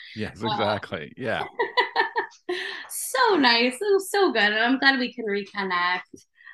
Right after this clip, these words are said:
Speaker 2: Um, we didn't have any wings on this episode 'cause you're under the weather, and that's
Speaker 1: I'm,
Speaker 2: okay.
Speaker 1: yeah, I'm,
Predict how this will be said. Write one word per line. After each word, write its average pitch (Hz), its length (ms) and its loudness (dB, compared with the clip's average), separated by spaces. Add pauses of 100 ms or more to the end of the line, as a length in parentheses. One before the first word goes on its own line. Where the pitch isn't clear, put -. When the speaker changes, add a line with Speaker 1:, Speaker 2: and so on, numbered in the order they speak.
(180)
Speaker 2:
Um, 214 640 2 (480)
we 233 160 -2
didn't 226 220 2
have 214 180 -2
any 196 160 0
wings 185 240 -4
on 190 100 -4
this 196 140 -6
episode 196 400 -10
'cause 202 160 -10
you're 202 100 -2
under 202 200 -4
the 202 100 -6
weather, 185 400 -4
and 202 160 -8
that's 190 180 -6
Speaker 1:
I'm, 135 280 0
Speaker 2:
okay. - 80 -14 (100)
Speaker 1:
yeah, 101 340 -6
I'm, 117 160 0